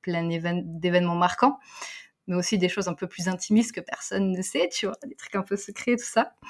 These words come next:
Et aussi, il y a le côté, forcément, bah,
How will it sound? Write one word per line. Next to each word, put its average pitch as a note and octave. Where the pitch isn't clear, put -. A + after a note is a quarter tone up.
Et A3
aussi, G#3
il C4
y -
a A3+
le G3+
côté, G3+
forcément, A3
bah, F3